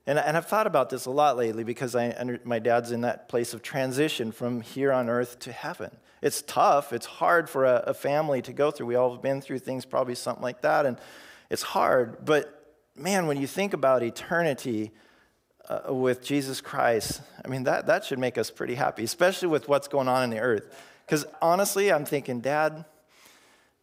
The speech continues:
you know what? You've picked a good time <laughs> to go spend time with Jesus, because I'm glad you don't have to continue to, you know, walk through this stuff. We'll take it.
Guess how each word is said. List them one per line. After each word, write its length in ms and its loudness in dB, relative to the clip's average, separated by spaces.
you 160 -10
know 120 0
what? 520 -2
You've 160 -12
picked 220 -8
a 40 -8
good 220 -4
time 420 0
<laughs> 720 -20
to 100 -4
go 160 4
spend 340 -2
time 220 4
with 120 0
Jesus, 520 2
because 720 2
I'm 180 2
glad 300 4
you 160 6
don't 200 4
have 440 4
to 280 0
continue 600 -4
to, 440 0
you 140 0
know, 280 2
walk 400 2
through 200 -2
this 160 -2
stuff. 280 0
We'll 200 0
take 320 0
it. 180 -4